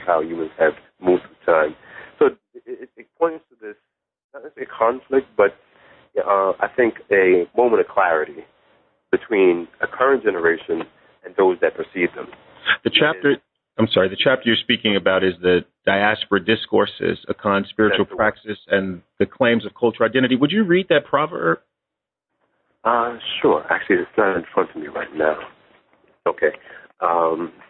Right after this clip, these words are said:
Speaker 1: you want me to read the, the, the Twi or, or the English translation?
Speaker 2: Both, please.
Speaker 1: Oh, both. Okay. Okay, so this is the, the Twi or Akan version of the proverb. "Enyima fo se tete,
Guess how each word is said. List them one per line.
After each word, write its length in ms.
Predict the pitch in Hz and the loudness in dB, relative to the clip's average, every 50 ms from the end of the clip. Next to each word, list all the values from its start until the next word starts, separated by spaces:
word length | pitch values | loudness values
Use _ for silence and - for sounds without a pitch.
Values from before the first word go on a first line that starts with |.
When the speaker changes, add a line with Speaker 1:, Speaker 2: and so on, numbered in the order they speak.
| _ - - | _ -18 -4
Speaker 1:
you 120 | 95 90 95 | 0 2 2
want 120 | 92 87 | 4 4
me 60 | 90 87 | 2 0
to 80 | - | 0
read 180 | 80 82 80 78 - 82 - - _ | 2 2 2 2 2 -2 -4 -6 _
the, 60 | - - | -12 -12
the, 160 | - - - | -6 -6 -8
the 40 | - - _ - - - - | -8 -8 _ -10 -4 0 2
Twi 260 | 123 123 127 143 - - - _ | 2 2 2 0 -4 -6 -4 _
or, 220 | - 80 82 82 | 0 0 0 0
or 100 | - 80 80 | -2 0 2
the 100 | 82 82 | 4 4
English 260 | 82 82 80 80 78 - - - - - - | 4 4 2 0 -2 -2 -10 -20 -20 -6 -2
translation? 520 | 80 80 78 - 80 76 - - - - - _ | -2 -2 -2 -2 -2 -4 -4 -6 -14 -20 -4 _
Speaker 2:
Both, 200 | 131 127 107 - - _ | 2 2 2 0 -2 _
please. 260 | - 92 87 87 - - - - _ - | -2 -2 0 -2 -4 -10 -16 -20 _ -2
Speaker 1:
Oh, 80 | 90 | -2
both. 260 | 92 - 87 73 73 - - _ _ _ _ - - - | 0 2 0 0 0 -6 -16 _ _ _ _ -16 -4 -4
Okay. 260 | 90 - - - - - - _ _ _ _ _ _ _ _ - | -4 -4 -4 -12 -16 -16 -16 _ _ _ _ _ _ _ _ -20
Okay, 160 | - - 87 82 - | -4 -2 -2 0 0
so 80 | - 101 | -2 0
this 140 | 95 117 120 - | 0 -2 -2 -2
is 120 | 139 131 113 | -4 -4 0
the, 260 | 104 101 92 85 87 87 - - _ _ _ - - - | 0 2 2 2 0 -4 -8 -18 _ _ _ -20 -20 -10
the 260 | - 82 80 76 78 78 - - - | -4 0 0 0 0 -4 -8 -4 -2
Twi 260 | 107 95 87 85 - _ _ _ _ _ - _ - - - - - - - _ _ - | 0 0 0 -2 -8 _ _ _ _ _ -10 _ -8 -6 -6 -8 -8 -8 -16 _ _ -2
or 220 | - 82 80 76 | 0 2 2 2
Akan 420 | - - - - 87 82 80 80 | -2 -4 -2 0 0 0 0 -2
version 400 | 78 80 78 78 76 71 73 73 73 - _ _ _ _ _ - | 0 2 2 2 0 -4 -8 -10 -10 -14 _ _ _ _ _ -4
of 260 | 82 76 76 73 - | -2 0 0 -2 -2
the 80 | 76 | -4
proverb. 460 | - - 85 80 76 73 76 76 76 - - _ _ _ _ _ _ _ _ _ _ _ _ _ - - - - - - - - _ _ - | -4 -2 -4 -4 -4 -4 -2 -2 -2 -2 -6 _ _ _ _ _ _ _ _ _ _ _ _ _ -20 -18 -18 -18 -18 -20 -20 -20 _ _ -6
"Enyima 360 | 104 107 113 127 143 147 131 131 - - | -2 2 2 4 4 4 0 0 -2 0
fo 140 | 107 90 80 - _ | 0 0 0 0 _
se 80 | - 110 87 78 - - _ _ _ | 2 2 2 2 -2 -12 _ _ _
tete, 320 | - 90 - 110 104 95 | -4 -2 2 2 2 2